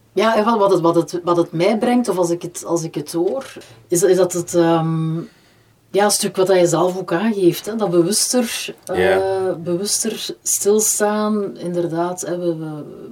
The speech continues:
Speaker 1: we leven ons leven en, en we gaan maar.
Speaker 2: Ja, we-, je
Speaker 1: Eh.
Speaker 2: leest, eh, hoort, hoort zo wel vaak, eh, als je aan het babbelen bent met mensen, allee, zeker in, in de privésfeer dan, hè.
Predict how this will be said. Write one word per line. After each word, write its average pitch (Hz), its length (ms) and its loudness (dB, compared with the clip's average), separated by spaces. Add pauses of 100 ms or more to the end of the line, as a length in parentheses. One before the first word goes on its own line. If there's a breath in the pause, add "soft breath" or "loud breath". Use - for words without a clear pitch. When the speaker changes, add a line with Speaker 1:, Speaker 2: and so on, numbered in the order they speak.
(300)
Speaker 1:
we 165 100 -8
leven 170 420 0
ons 160 260 -6
leven 175 400 -2
en, 156 320 -8
en 165 100 -10
we 165 120 -2
gaan 180 360 0
maar. 190 500 -2 (720 loud breath)
Speaker 2:
Ja, 107 300 2
we-, - 80 0
je 117 280 4
Speaker 1:
Eh. 110 60 4
Speaker 2:
leest, 113 340 4 (120)
eh, 117 100 -8 (420)
hoort, 117 200 2
hoort 113 300 0
zo 117 80 2
wel 101 180 6
vaak, 98 260 0
eh, 127 100 2 (720)
als - 180 -10
je 101 60 -8
aan - 20 -4
het 87 40 -4
babbelen 90 280 -4
bent 101 180 -6
met 185 100 -4
mensen, 101 500 -6
allee, 87 200 -2
zeker 92 260 -2
in, 90 180 -2
in 87 80 -4
de 82 60 -4
privésfeer 85 600 -2
dan, 76 180 -6
hè. 95 60 -10